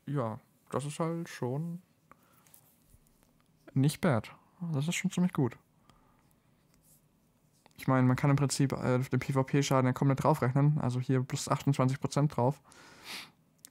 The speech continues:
Und, ähm, oder rechnen wir vielleicht nur ein Viertel oder so drauf. Ich meine, wir machen jetzt aktuell vierzig K.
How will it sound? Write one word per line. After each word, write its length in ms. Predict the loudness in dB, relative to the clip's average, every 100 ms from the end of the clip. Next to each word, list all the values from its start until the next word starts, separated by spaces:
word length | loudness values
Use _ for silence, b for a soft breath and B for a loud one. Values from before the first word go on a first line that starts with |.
| -6
Und, 760 | 0 2 4 4 2 -2 -12 -8
ähm, 560 | -2 0 2 4 4 2 -2 _ _ _ _ _ _ _ _ _ _ _ _ -20 -10
oder 240 | 0 2 4
rechnen 200 | 6 6
wir 40 |
vielleicht 220 | 4 4
nur 140 | 4 4
ein 80 | 4
Viertel 260 | 2 2
oder 80 | 0
so 60 | 2
drauf. 240 | 2 2
Ich 100 | 2
meine, 160 | 2 4
wir 80 |
machen 140 | 4 2
jetzt 80 | -2
aktuell 240 | -4 -4
vierzig 320 | 0 -2 -2
K. 240 | 0 0